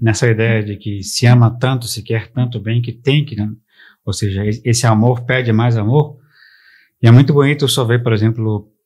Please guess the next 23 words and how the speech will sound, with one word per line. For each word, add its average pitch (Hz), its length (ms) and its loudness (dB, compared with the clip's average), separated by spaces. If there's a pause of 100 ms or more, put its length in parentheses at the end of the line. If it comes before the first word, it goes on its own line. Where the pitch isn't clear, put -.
(120)
principalmente 190 360 0
pelo 160 160 2
interior, 131 580 2
tem 135 300 0 (140)
quando 131 880 0
o 113 160 -4
mundo 135 300 6
familiar 107 640 -2
toca 120 280 0
no 107 120 -2
mundo 104 480 -4
do 104 100 -12
campo, 120 480 -2 (1000)
esses 113 240 -2
aspectos 120 440 0
são 117 140 0
muito 135 220 2
bonitos, 120 840 -8
porque, 123 580 -2
principalmente 143 480 -4
porque 135 440 -6
a - 60 -8
família, 120 540 -2